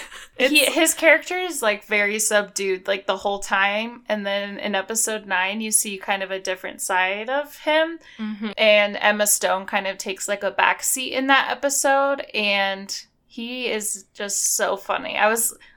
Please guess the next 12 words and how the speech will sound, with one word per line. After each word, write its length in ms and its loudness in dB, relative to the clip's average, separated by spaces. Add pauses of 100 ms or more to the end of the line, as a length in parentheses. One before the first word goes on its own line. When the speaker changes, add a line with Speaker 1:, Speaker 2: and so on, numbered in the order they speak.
Speaker 1:
literally 420 8
laughing 520 8
out 220 6
loud 320 4
while 200 0
I 40 -2
was 160 0
watching 340 -4
it. 180 -8 (200)
Speaker 2:
It 60 -10
was, 260 -6 (360)
uh, 220 -10